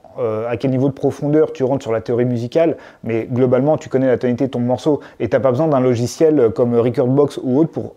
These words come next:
détecter la tonalité. Là, la tonalité, tu l'as ch-, tu l'as choisie, tu composes toi-même. Donc déjà, t'es sûr du truc et, euh, et dans le détail. Donc, si tu veux mixer harmoniquement, par exemple, bah, euh, quand tu crées tes propres morceaux, euh, c'est, <laughs> c'est, c'est, enfin, voilà, et ça, ça va de soi.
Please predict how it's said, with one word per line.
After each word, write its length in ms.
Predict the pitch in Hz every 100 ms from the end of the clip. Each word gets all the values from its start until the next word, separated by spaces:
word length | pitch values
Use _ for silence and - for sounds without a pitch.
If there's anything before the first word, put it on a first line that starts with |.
| 127
détecter 440 | 143 139 131 165
la 140 | 139
tonalité. 560 | - 123 127 139 147 123 - - _
Là, 180 | 127 135
la 100 | 127
tonalité, 280 | 123 131 175
tu 100 | 156
l'as 140 | 123
ch-, 180 | 113 -
tu 80 | 123
l'as 100 | 127
choisie, 280 | - 139 185
tu 80 | -
composes 340 | 151 143 156
toi-même. 320 | - 180 160
Donc 140 | 117 117
déjà, 220 | 120 170
t'es 160 | - 113
sûr 240 | - 180
du 120 | 147
truc 300 | - 214 190
et, 160 | 143 147
euh, 540 | 117 113 113 113 110 117
et 100 | 120
dans 120 | 127
le 60 |
détail. 320 | 135 151 127 - - - -
Donc, 240 | 131 120 -
si 180 | - 156
tu 100 | 180
veux 60 |
mixer 260 | 170 170 180
harmoniquement, 520 | 135 131 123 117 214
par 160 | 185 117
exemple, 260 | 131 196 143
bah, 180 | 104
euh, 1200 | 107 107 107 107 107 107 107 107 104 104 101 110 117
quand 120 | 127
tu 120 | -
crées 160 | 120 139
tes 120 | 131
propres 280 | - 117 127
morceaux, 400 | 123 117 - 180
euh, 280 | 120 120 117
c'est, 280 | - 117 120
<laughs> 20 |
c'est, 200 | - 147
c'est, 220 | 123 117
enfin, 180 | 107 113
voilà, 260 | 135 156 113
et 80 |
ça, 220 | 104 - 98
ça 200 | - 107
va 100 | 113
de 100 | 147
soi. 200 | 143